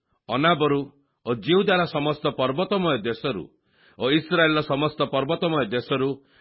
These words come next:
ଅନାକ୍ୟମାନଙ୍କୁ ଉଚ୍ଛିନ୍ନ କଲେ। ଯୋଶୁଆ ସେମାନଙ୍କ ନଗର ସମେତ ସେମାନଙ୍କୁ ବର୍ଜିତ ରୂପେ ବିନାଶ କଲେ।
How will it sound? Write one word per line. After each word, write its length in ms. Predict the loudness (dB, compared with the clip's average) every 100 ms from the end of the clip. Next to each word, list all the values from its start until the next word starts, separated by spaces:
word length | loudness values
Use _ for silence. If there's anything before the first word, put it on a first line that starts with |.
| _
ଅନାକ୍ୟମାନଙ୍କୁ 800 | 0 0 0 0 0 0 -2 -2
ଉଚ୍ଛିନ୍ନ 420 | -4 -4 -6 -4 -6
କଲେ। 280 | -6 -8 -12 _ _ _ _ _ _ _ -12
ଯୋଶୁଆ 440 | 0 2 2 0
ସେମାନଙ୍କ 400 | 0 0 0 0 0
ନଗର 340 | 0 0 0
ସମେତ 360 | 0 -2 -4 -2 -4 -6 _ _
ସେମାନଙ୍କୁ 460 | -2 0 0 0 0
ବର୍ଜିତ 400 | 0 0 -2 -2
ରୂପେ 280 | -2 -2 -4
ବିନାଶ 360 | -2 -2 -4 -6 -8
କଲେ। 220 | -8